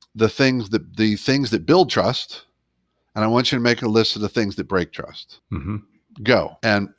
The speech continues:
Speaker 1: I don't give 'em, I don't have to give 'em very much time. They all have things to write down.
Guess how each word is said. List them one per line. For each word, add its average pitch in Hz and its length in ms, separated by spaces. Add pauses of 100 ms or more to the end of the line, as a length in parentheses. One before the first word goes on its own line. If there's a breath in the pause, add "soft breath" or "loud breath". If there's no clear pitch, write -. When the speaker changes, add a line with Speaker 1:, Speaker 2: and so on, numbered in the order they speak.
Speaker 1:
I 95 120
don't 92 240
give 98 160
'em, 98 120
I 113 100
don't 113 120
have 110 160
to 104 100
give 107 160
'em 104 80
very 101 160
much 92 200
time. 113 280
They 98 120
all 104 240
have 107 180
things 104 280
to 95 100
write 90 260
down. 82 360